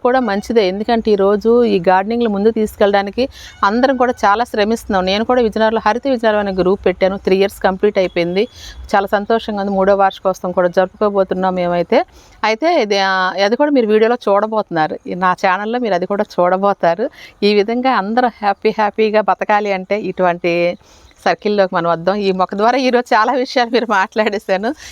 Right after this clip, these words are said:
ఈరోజు మన, ఆ, వీడియో ఏంటంటే మల్టీవిటమిన్ మొక్క, మల్టీవిటమిన్ గురించి. నాకైతే ఇంట్లో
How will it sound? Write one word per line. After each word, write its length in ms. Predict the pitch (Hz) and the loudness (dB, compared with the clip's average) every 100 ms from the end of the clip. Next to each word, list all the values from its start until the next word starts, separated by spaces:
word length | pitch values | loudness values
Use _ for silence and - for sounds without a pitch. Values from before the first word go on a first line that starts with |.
| - | -2
ఈరోజు 420 | 226 233 233 226 277 359 262 | 2 4 2 2 0 0 0
మన, 120 | 202 202 196 190 185 185 - - - 214 | 2 2 0 0 -4 -6 -14 -20 -6 0
ఆ, 60 | 180 180 180 175 170 165 - - 196 | 2 2 2 0 0 -2 -4 -2 2
వీడియో 240 | 240 220 | 2 2
ఏంటంటే 380 | 196 196 190 311 480 302 208 | 0 -2 -2 0 0 0 0
మల్టీవిటమిన్ 760 | 190 202 240 285 - 190 190 208 - | -2 0 0 2 0 0 -4 -6 -2
మొక్క, 340 | 175 - - - | -2 0 -4 -2
మల్టీవిటమిన్ 640 | 185 165 185 175 170 165 | -2 -2 0 -2 0 -2
గురించి. 440 | 160 160 156 165 165 | 0 0 0 -4 -4
నాకైతే 320 | 165 175 185 | -2 -2 -4
ఇంట్లో 200 | 170 | -2